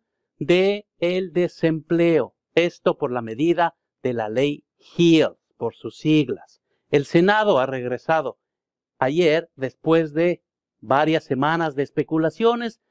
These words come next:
sobre lo que podría estar en el próximo proyecto de ley de estímulo. Tenemos nuestros primeros signos concretos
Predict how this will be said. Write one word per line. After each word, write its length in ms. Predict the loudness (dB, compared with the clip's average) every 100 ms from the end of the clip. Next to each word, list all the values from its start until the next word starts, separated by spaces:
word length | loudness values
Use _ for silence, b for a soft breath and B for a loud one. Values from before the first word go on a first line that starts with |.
| _
sobre 340 | _ -2 0 0
lo 120 | -2
que 80 | -2
podría 400 | 0 0 2 2
estar 360 | 0 0 0
en 140 | 0 -2
el 80 | -4
próximo 540 | 0 0 0 -2 0
proyecto 640 | -2 0 2 2 2 0
de 100 | 0
ley 260 | 2 2 2
de 140 | 0
estímulo. 640 | 0 0 -2 2 2 0 -2 _ _ _
Tenemos 540 | 0 2 2 0 -2
nuestros 380 | -4 -2 -4 -4
primeros 420 | -2 0 2 2
signos 320 | 2 2 0
concretos 680 | -2 -2 0 -2 0 -2 -2